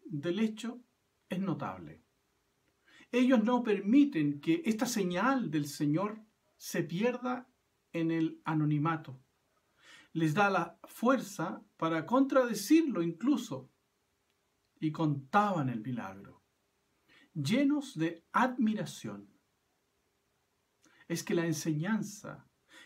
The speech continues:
y las señales de Jesús no deben permanecer escondidas. Deben ser contadas, proclamadas,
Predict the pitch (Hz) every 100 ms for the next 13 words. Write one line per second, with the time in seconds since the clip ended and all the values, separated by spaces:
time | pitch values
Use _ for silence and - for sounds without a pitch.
0 | _ 175 175 - - 175 170 214 247 214
1 | 165 - 151 - 214 - - _ _ _
2 | _ _ 156 180 196 151 240 - 135 123
3 | - 196 202 196 165 165 139 - 170 185
4 | - _ _ - 170 - - 185 175 147
5 | 117 104 104 101 - - _ _ _ _
6 | - - 151 156 147 135 165 151 143 127
7 | - 151 160 156 120 113 - _ _ _
8 | _ _ _ 151 143 147 135 151 175 160
9 | 113 -